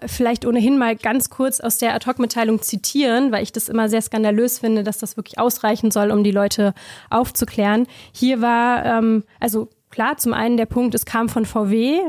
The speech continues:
und richtete sich ohnehin an die Anleger. Und dann war hier auch lediglich von diesem Motortypen die Rede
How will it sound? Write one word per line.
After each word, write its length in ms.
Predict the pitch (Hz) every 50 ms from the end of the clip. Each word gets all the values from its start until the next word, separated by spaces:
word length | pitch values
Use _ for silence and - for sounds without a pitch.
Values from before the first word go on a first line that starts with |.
| 269 -
und 280 | 233 226 226 214 -
richtete 380 | - 240 - - 226 - 240 220
sich 200 | 196 214 - -
ohnehin 320 | 220 214 214 214 247 247
an 120 | - 202 208
die 100 | 208 -
Anleger. 560 | - 220 240 247 254 269 262 269 269 285 294 - - - - - - -
Und 220 | - 240 214 -
dann 320 | 233 214 254 269 262 240 214
war 140 | 240 233
hier 200 | 233 233 240 -
auch 100 | 226 -
lediglich 680 | 240 233 254 254 277 - - 226 254 262 - - - - - 220 254 - _ _ _ _ -
von 280 | - - 254 247 240 208
diesem 300 | 226 262 285 277 277 262
Motortypen 760 | 247 240 247 285 285 - 285 285 - - - 285 - 277 269
die 100 | 269 262
Rede 420 | 254 262 262 269 247 269 269 269